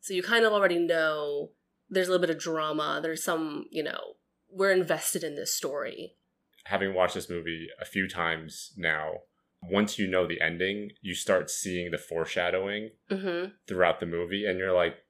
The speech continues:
Speaker 2: "Oh, how, how did I not realize that?"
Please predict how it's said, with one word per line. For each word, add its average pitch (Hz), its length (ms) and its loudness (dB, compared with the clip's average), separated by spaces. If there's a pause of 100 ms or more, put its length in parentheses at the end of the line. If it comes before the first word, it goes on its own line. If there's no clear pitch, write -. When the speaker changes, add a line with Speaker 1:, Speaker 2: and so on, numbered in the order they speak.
(340)
Speaker 2:
"Oh, 98 200 4
how, 107 540 8 (440)
how 110 100 4
did 110 160 6
I 95 200 8
not 87 180 2
realize 92 420 6
that?" - 220 -4